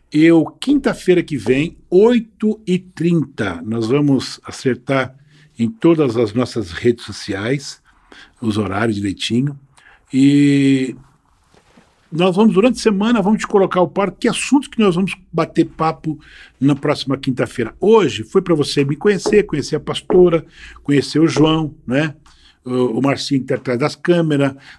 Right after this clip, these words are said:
o Leandro que tá atrás da, da, dos computadores, né? É, mas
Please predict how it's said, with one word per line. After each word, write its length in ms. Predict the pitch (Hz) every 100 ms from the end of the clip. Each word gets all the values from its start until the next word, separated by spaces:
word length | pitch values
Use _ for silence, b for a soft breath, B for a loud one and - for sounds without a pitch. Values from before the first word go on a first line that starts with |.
| -
o 40 |
Leandro 380 | 127 135 135 123
que 80 | 104
tá 160 | 131 117
atrás 380 | - 127 117
da, 120 | 117 104
da, 140 | 101
dos 280 | 92 92 -
computadores, 840 | 127 117 143 143 143 143 143 -
né? 240 | 131 160 - b b b b -
É, 440 | 135 143 143 143 160
mas 640 | 160 208 247 226 -